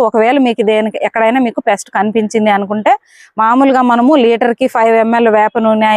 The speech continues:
ఇలా డైల్యూట్ చేసి ఇస్తూ ఉంటాం కదా, అలా కాకుండా వాటర్ అనేది ఎక్కువ కలుపుకొని కొంచెం మోతాదులో మీరు పెస్ట్ కంట్రోల్స్ అనేవి, ఆ, కలుపుకొని స్ప్రే చేయొచ్చు. అది కూడా సాయంత్రం టైంలోనే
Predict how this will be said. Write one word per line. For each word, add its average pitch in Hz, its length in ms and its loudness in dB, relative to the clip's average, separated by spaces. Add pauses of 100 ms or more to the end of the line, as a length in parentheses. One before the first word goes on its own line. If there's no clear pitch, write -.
ఇలా 208 180 2
డైల్యూట్ 208 440 0
చేసి 202 180 -4
ఇస్తూ - 220 -8
ఉంటాం 202 320 -4
కదా, 262 120 -2 (380)
అలా 202 220 0
కాకుండా 226 440 0 (100)
వాటర్ 220 320 -2
అనేది 214 220 0
ఎక్కువ 226 320 0
కలుపుకొని 214 560 -2 (360)
కొంచెం 269 400 2
మోతాదులో 226 540 0
మీరు 226 220 2
పెస్ట్ 208 340 -4
కంట్రోల్స్ 208 420 -2
అనేవి, 202 300 2 (260)
ఆ, 214 40 0 (300)
కలుపుకొని 214 400 -2
స్ప్రే 202 260 0 (120)
చేయొచ్చు. 202 340 0
అది 208 160 -2
కూడా 240 260 0 (420)
సాయంత్రం 240 540 0
టైంలోనే 214 500 2